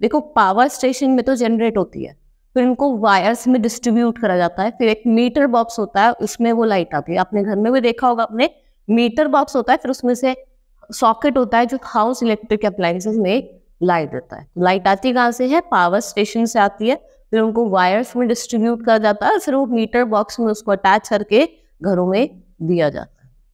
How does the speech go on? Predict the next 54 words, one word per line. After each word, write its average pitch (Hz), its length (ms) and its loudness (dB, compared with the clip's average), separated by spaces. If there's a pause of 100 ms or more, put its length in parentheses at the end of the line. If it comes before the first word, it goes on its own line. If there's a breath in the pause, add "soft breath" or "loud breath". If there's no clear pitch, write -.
(840)
A - 100 -18
cable 302 340 2
wire 285 360 0
carries 254 360 2
electricity 247 680 0
from 233 220 2
distribution 220 680 -2
wires 190 420 0
to 190 120 -4
the 185 200 2
house 175 220 0
through 190 320 -2
a 170 100 -2
meter 165 260 -4 (100)
box। 160 140 -2 (540)
The 196 100 2
meter 240 340 2
measures 247 460 2
how 202 260 0
much 220 120 -2
electricity 202 580 -2
is 185 100 -6
being 196 280 0
used 185 240 -4
in - 20 0
the 180 200 0
house 156 220 -2
from - 280 -2
the 190 140 0
meter 180 340 0
box। 123 180 -10 (460)
ठीक 226 120 0
है, 277 60 4
मीटर 247 480 2
से 285 100 -2
आपने 277 260 2
देखा 247 320 0
होगा 240 280 0 (440)
जो 214 160 2
बिल 247 280 0
होता 240 220 0
है, - 20 4
आपका 220 240 -2
बिल 226 240 0
जनरेट 226 380 0
होता 190 160 -2
है, 240 60 4
वो 269 60 2
आपके 233 260 0
मीटर 214 340 0
बॉक्स 196 280 -4
से 170 120 -8
होता 117 240 -12
है। - 60 -20